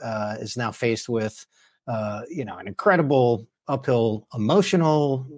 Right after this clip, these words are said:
financial, uh, you know, psychological, all, all of the, all of the things, uh,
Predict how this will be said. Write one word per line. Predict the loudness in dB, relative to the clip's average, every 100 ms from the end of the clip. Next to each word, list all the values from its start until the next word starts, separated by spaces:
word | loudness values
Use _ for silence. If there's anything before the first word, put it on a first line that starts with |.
| -12
financial, | -6 -2 0 0 0 2 2 2 0 -4 -18 -20 -20 _ -6
uh, | -4 -2 -4 -2
you | -2 0
know, | 0 -4 -6 _ _ _ _ _ _
psychological, | -8 -2 0 2 4 2 2 2 2 2
all, | 2 0 2
all | 4 6
of | 4 2
the, | 2 0 -2 -14 -20 -20 _
all | 4 4
of | 4
the |
things, | 0 0 0 0 -2
uh, | -2